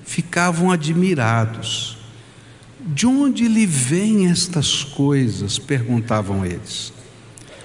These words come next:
"Que sabedoria é esta que lhe foi dada?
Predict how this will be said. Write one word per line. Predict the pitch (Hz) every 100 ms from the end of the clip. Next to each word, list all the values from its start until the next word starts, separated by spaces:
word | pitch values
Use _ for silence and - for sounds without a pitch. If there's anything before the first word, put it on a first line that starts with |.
| - - -
"Que | 294 311
sabedoria | - - 214 180 208 196 180 180 196 175
é | 147 143
esta | 190 190 - - - 120
que | -
lhe | 147
foi | 143 - 147 131
dada? | 113 120 120 117 101 87